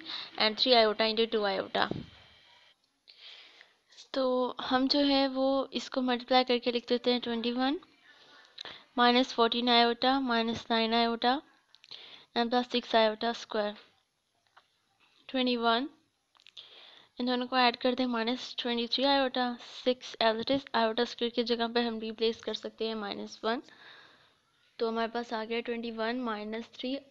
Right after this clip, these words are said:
माइनस ट्वेंटी थ्री iota minus six। तो अब constant जो है वो एक side पे कर लें, तो ये बन जाएगा फ़िफ़्टीन, फ़िफ़्टीन माइनस ट्वेंटी थ्री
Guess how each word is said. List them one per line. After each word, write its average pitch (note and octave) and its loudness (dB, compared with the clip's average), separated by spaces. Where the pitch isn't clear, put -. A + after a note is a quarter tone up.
माइनस A3+ -4
ट्वेंटी A#3 -6
थ्री B3+ -6
iota A#3+ 0
minus G#3 -10
six। - -8
तो A#3+ 2
अब A3 -2
constant B3+ -2
जो C#4+ -4
है C4 -2
वो B3+ -2
एक A#3+ 0
side B3+ -2
पे B3+ 0
कर A#3+ -2
लें, A#3 -4
तो A#3 -10
ये A3+ -2
बन A3 -6
जाएगा A3 -4
फ़िफ़्टीन, C4 -10
फ़िफ़्टीन B3 -4
माइनस A3+ -4
ट्वेंटी A3+ -4
थ्री A#3 -4